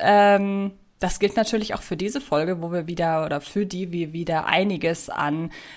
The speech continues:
Extras und hinter den Kulissen Berichte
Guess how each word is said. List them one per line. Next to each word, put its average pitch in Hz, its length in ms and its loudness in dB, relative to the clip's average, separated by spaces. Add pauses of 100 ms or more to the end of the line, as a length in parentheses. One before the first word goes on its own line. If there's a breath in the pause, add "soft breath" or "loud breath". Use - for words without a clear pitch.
(300 loud breath)
Extras 185 840 2
und 175 480 -4
hinter 269 400 2
den 220 380 -4
Kulissen 214 760 0
Berichte 170 800 -4